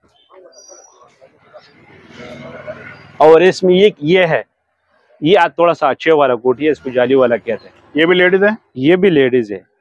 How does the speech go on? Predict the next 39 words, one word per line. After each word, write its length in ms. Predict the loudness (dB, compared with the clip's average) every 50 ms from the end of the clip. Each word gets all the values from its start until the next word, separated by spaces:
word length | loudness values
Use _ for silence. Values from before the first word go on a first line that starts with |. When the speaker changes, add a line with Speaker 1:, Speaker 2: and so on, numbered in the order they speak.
| _
Speaker 2:
सही। 420 | _ -12 -8 -8 -6 -4 -2 0 2
Speaker 1:
ये 60 | 2
आपको 260 | 2 0 -2 -4 -8
सौ 200 | -6 -2 0 0
रुपए 200 | 2 0 0 -4
दाना 240 | -4 -6 -6 -8 -10
मिलेगा। 400 | -12 -16 -20 -20 -20 -20 _ _ _ _
Speaker 2:
सौ 240 | -8 -4 -2 -2
रुपए 200 | 0 0 -2 -4
का? 140 | -4 -6 -8 -8 -6
Speaker 1:
हाँ। 480 | -4 -2 -2 -2 -2 -4 -6 -8 -12 _ _ _ _ _ -20 -20 _ _ _
ये 220 | -4 -2 0 2 2
आगे 260 | 2 2 0 0 0 -2
अभी 180 | 0 0 -2
जो 140 | 0 0 2
आया 180 | 2 4 4 2
हुआ 160 | 2 2 0
है, 60 | 0
ये 120 | -2 -4 -8
भी 80 | -8 -6
bundle 280 | -4 -6 -6 -6 -10
इसको 200 | -14 -10 -8 -8
दिखा 240 | -6 -6 -4 -4 -2
दो। 180 | -2 -2 -2 -4 _ _ _ -16
Speaker 2:
अच्छा। 240 | -16 -12 -10 -10 -10 -10 -10 -12 _ -6
Speaker 1:
हाँ। 360 | -4 -4 -4 -6 -8 _ _ _
Speaker 2:
ये 120 | -8 -6
सब, 160 | -2 0 2 2
ये 60 | 2
कोटियों 280 | 2 2 2 2 4 2
के 60 | 2
bundle 240 | 2 2 2 2 0
Speaker 1:
ये 40 | 0
Speaker 2:
है? 60 | 0 -2
Speaker 1:
सब 260 | -2 -4 -4 -4 -6
कोटियों 280 | -8 -10 -10 -10 -12
के 80 | -14 -14
बंडल। 300 | -18 -20 -20 _ _ _ _ _
Speaker 2:
सही। 340 | -8 -6 -6 -6 -6 -8